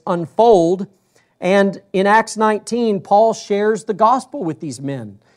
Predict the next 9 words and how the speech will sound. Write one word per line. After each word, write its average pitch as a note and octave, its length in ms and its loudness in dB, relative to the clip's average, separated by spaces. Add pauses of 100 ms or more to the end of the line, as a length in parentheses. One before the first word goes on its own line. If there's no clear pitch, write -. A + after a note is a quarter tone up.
(180)
He F3+ 100 -4
baptizes F#3+ 800 0
them F3 340 -8
in F#3+ 180 -6
the F#3 60 -4
name F3+ 300 -4
of E3 100 -6
Jesus C#3+ 400 -8
Christ, F#3+ 640 -4